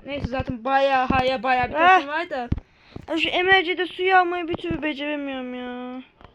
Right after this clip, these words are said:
Speaker 1: Maden ocağını yaparken bayağı bir tasım olmuştu. Bir de taş kasma, e, kazma yeri yapmıştım. Oradan filan.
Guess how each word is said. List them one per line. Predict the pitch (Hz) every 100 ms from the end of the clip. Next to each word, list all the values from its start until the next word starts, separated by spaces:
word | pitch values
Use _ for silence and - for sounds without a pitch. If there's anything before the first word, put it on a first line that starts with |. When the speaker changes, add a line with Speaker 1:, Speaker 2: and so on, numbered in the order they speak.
| _ _ _ - -
Speaker 1:
Maden | 254 254 269
ocağını | 311 269 302 311
yaparken | 302 339 349 311
bayağı | 277 285 294
bir | 285
tasım | 277 294 285
olmuştu. | 247 233 233 - 240 226 - - - - - - - - - -
Bir | 226
de | 294 294 -
taş | 285 269
kasma, | 285 262 269
e, | 262 - 254 247 247 247 240
kazma | 262 247 233 262
yeri | 254 254 262
yapmıştım. | 233 226 233 _ 269 311 - - _ _ _ _ _ _ _ _ _ -
Oradan | 240 247 254 262
filan. | 254 240